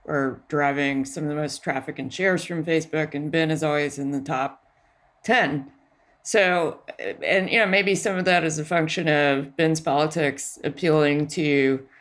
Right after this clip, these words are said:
uh, Facebook's audience, which now is overwhelmingly in the U S kind of, uh, skewing a little bit older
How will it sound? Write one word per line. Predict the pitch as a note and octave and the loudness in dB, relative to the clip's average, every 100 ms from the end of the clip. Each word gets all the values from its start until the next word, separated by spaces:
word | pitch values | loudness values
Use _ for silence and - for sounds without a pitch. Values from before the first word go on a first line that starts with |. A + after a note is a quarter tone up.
| _ _ _ _ - | _ _ _ _ 0
uh, | C#3+ C3+ B2 A#2 | 2 4 2 0
Facebook's | C#3+ F3+ D#3+ D#3 D#3+ - - | -2 0 0 2 -2 -2 -4
audience, | E3+ F#3+ F#3+ D#3+ D#3+ | 0 2 2 0 -4
which | D3+ - | -8 -2
now | F3 F#3 | 0 2
is | F#3 D#3+ - - _ - | 2 -2 -6 -18 _ -4
overwhelmingly | C3 D#3+ E3 D#3 D#3+ D3+ D3 | 0 2 4 4 4 4 4
in | C#3 | 4
the | C#3 | 4
U | C#3+ | 4
S | C#3+ C3+ C#3 - | 4 2 -2 -8
kind | - D3+ | -4 0
of, | C#3 - - | 0 -2 -6
uh, | - C#3+ B2+ A#2 A#2+ | -4 0 2 0 -2
skewing | - - F3+ D3+ | -6 -2 0 2
a | C#3+ | 2
little | C#3 | 0
bit | C#3 - | -2 0
older | C#3 C#3 B2 A2+ | 0 2 0 -2